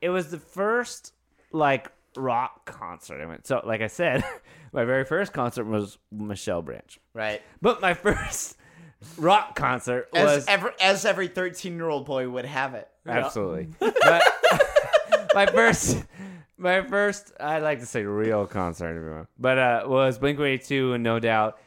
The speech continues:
Speaker 1: And I remember I went with my, my cousin slash best friend at the time, Joseph. And I remember we were sitting there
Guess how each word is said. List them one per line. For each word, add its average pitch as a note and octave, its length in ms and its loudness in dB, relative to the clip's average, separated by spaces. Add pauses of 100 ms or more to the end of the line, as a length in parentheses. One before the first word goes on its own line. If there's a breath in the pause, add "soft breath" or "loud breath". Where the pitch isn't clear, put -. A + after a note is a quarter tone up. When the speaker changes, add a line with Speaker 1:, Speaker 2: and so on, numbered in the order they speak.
(140)
Speaker 1:
And C3+ 80 -4
I - 20 0
remember F3+ 240 2
I D#3 100 4
went E3 280 0
with D#3+ 80 -8
my, C3 360 -2 (380)
my A#2 460 -6 (160)
cousin A2+ 520 -2
slash G#2 420 -4
best G2+ 280 -6
friend G#2+ 200 -6
at G2+ 100 -12
the - 60 -20
time, F#2+ 420 -8 (120)
Joseph. A#2+ 600 0 (520)
And C3+ 120 -2
I D3+ 40 2
remember G3+ 340 -2
we D3+ 220 -2
were E3+ 120 0
sitting E3 520 -8
there A#2+ 360 -4